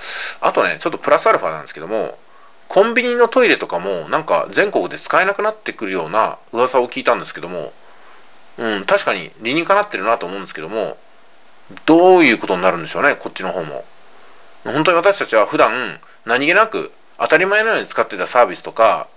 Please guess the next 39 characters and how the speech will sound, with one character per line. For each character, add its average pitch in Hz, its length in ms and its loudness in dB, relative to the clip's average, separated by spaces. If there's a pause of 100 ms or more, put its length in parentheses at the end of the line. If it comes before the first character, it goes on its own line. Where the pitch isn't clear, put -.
(480)
え 92 120 -4
ー、 - 20 -2
人 131 180 -2
の 127 120 2
ね、 160 180 -2 (260)
働 123 380 -2
き 120 40 -20
っ - 40 -20
て - 80 -6
も 127 100 -4
の 110 100 -2
が、 107 320 4 (420)
今 196 180 2
回 98 280 2 (500)
何 214 220 2
が 110 120 2
大 95 180 0
切 95 260 -10
で、 110 240 2
何 170 280 0
が 135 240 4
そ - 100 -6
れ 131 80 0
ほ 147 120 -4
ど 151 340 0
必 - 200 -6
要 156 80 4
で 165 100 2
な 185 60 2
か 170 100 2
っ - 60 -4
た - 80 -4
の 165 100 -4
か - 100 -4
っ - 40 -8
て - 100 -18
こ - 100 -14
と 101 100 -4
を 95 300 -2